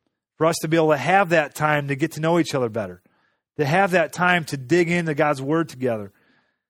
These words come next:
Also, just think of spending time in the word, reading our Bibles, whether it be for, you know, a few minutes or a long time. It, it is nourishment for us. It's also prayer.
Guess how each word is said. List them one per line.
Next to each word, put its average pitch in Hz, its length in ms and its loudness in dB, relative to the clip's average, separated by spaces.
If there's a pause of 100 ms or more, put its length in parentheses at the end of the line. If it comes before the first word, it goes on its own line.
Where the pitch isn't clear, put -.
(380)
Also, 170 480 2
just 139 300 -6
think 180 180 -2
of 156 240 2
spending 170 460 -4
time 170 260 -2
in 170 60 -6
the 160 60 -2
word, 151 360 -4 (680)
reading 175 300 2
our 175 100 2
Bibles, 156 480 -2 (640)
whether 165 240 2
it 160 60 -4
be 175 180 2
for, 147 380 0 (340)
you 143 120 -6
know, 147 140 2
a 127 60 0
few 196 300 -2
minutes 180 500 0
or 139 160 -2
a 131 40 2
long 160 380 2
time. 170 420 -2 (420)
It, 165 120 0
it 156 320 0
is 123 180 -2
nourishment 139 680 -4
for 104 220 -10
us. - 320 -16 (680)
It's 143 160 -4
also 185 320 0
prayer. 208 640 -6